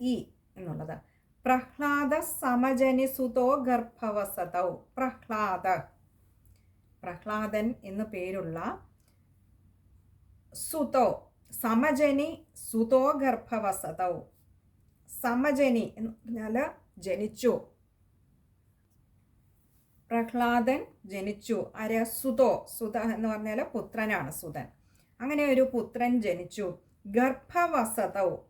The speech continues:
ആ പുത്രനാകട്ടെ ഗർഭവസതൗ,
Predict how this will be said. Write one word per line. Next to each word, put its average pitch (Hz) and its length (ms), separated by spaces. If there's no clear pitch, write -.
ആ 220 120
പുത്രനാകട്ടെ 240 840
ഗർഭവസതൗ, 262 1040